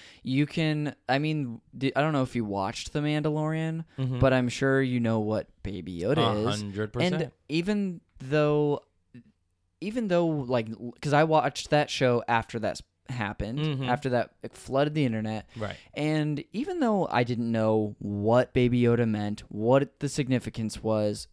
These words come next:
Speaker 1: or anything, I was, I did feel a sense of that I, like, kinda missed out on the, on just the genuine experience of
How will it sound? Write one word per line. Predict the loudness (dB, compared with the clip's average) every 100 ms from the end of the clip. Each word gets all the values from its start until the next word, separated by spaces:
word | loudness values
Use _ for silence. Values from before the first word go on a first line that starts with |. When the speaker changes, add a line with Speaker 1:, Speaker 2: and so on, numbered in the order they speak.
| -4
Speaker 1:
or | -2
anything, | 0 -2 0 2
I | 2
was, | 2 2 2
I | 0
did | 0 -2
feel | 0 2 4 2 -2
a | -6
sense | -4 -4 -4 -6
of | -8 -12 -20 -10 -4
that | -2
I, | 0
like, | -2 -4
kinda | -6 -6
missed | -8 -8 -6
out | -6 -6 -8 -4
on | 0
the, | 2 2 2
on | 2
just | 2 -2 -2
the |
genuine | 0 0 2 0
experience | -2 -4 -4 -2 -4
of | -8